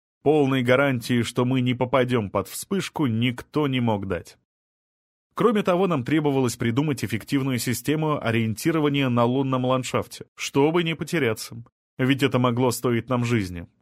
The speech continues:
Наш запас кислорода будет ограниченным. Простая система навигации ровера ещё ни разу не проверенной в деле,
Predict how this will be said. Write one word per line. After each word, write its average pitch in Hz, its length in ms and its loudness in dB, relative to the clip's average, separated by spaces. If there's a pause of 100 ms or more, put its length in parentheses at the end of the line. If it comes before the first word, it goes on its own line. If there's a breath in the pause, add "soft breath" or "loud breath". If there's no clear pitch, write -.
(540)
Наш 170 340 0
запас 180 320 2
кислорода 156 560 0
будет 131 300 0
ограниченным. 117 960 -2
Простая 139 480 0
система 147 400 -2
навигации 139 540 0
ровера 156 520 2 (220 soft breath)
ещё 127 340 0
ни 131 120 2
разу 143 280 2
не 139 100 0
проверенной 117 580 2
в 101 100 -6
деле, 87 400 -2